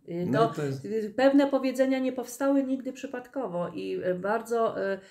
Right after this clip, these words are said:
Speaker 1: e, fajnie sobie czasami takie niektóre powo-, po-, powiedzenia, e,
Speaker 2: Przypomnieć.
Speaker 1: przełożyć, e, przypomnieć, prze-, przełożyć,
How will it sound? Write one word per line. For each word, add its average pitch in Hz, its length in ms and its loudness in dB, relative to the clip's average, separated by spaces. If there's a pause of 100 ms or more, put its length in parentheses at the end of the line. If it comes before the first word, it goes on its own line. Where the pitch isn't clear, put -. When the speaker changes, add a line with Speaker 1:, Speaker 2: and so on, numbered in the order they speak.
(220)
Speaker 1:
e, 185 280 0
fajnie 247 420 2
sobie 202 280 -2
czasami 214 520 -4
takie 202 260 -6
niektóre 202 320 -4
powo-, 190 380 -4
po-, 190 360 -4
powiedzenia, 202 760 -2 (320)
e, 180 680 2
Speaker 2:
Przypomnieć. - 20 -12
Speaker 1:
przełożyć, 220 760 4
e, 185 440 -8
przypomnieć, 247 760 -4
prze-, 208 220 -2
przełożyć, 208 800 -2